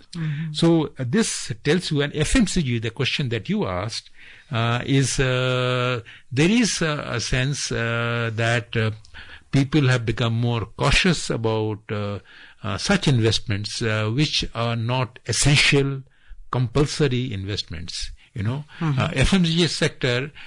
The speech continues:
Speaker 2: uh, is, uh, is largely composed of discretionary buying. In a sense, people who have one fridge, they will not go in for the second fridge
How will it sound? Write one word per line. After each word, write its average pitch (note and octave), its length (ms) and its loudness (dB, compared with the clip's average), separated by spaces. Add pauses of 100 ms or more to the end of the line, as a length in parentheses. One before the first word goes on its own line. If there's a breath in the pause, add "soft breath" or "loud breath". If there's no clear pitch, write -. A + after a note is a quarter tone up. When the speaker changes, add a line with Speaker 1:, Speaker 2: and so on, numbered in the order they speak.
(160 loud breath)
Speaker 2:
uh, A#2 300 -4
is, A#2 360 0
uh, A2+ 280 2
is G#2+ 240 2
largely C3 600 4
composed A#2+ 580 0
of A2 200 -2
discretionary A#2 680 2
buying. F2+ 500 -8 (680 loud breath)
In A#2+ 120 0
a A#2+ 80 4
sense, C#3+ 360 2
people D3 320 -2
who C3+ 540 0
have G#2+ 480 2
one A#2+ 220 2
fridge, - 460 0 (260 loud breath)
they A#2+ 160 2
will A#2+ 80 4
not C#3 200 2
go B2 100 4
in A#2+ 140 4
for - 140 -4
the A2 140 0
second A2 360 -2
fridge B2+ 400 -2